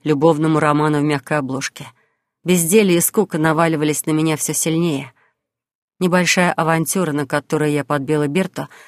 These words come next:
заключалась в следующем. Мы еще раз перетрясли мои сундуки и отобрали пару стареньких платьев из тех, что оказались мне малы.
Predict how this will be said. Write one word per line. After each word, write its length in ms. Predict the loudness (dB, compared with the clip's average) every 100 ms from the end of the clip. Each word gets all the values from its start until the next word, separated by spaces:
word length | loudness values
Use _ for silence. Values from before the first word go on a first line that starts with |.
| -20 _
заключалась 600 | -8 -4 -2 -2 -2 -2
в 40 | -4
следующем. 640 | -6 -6 -6 -8 -8 -16 _ _ _ -2
Мы 140 | 0
еще 300 | 2 2 2
раз 220 | 2 0
перетрясли 560 | -2 -2 0 -2 2 2
мои 200 | 2 0
сундуки 680 | 0 -2 -2 -4 -6 -8 -4
и 60 | -4
отобрали 500 | -2 0 0 2 2
пару 280 | 2 0 0
стареньких 560 | 0 0 0 -2 -6
платьев 480 | -2 -2 -2 -4 -8 -14 -18 -6
из 160 | -4
тех, 200 | 0 0
что 200 | 0 -2
оказались 540 | -2 -2 -2 0 -2 -2
мне 120 | 0
малы. 380 | 0 0 -4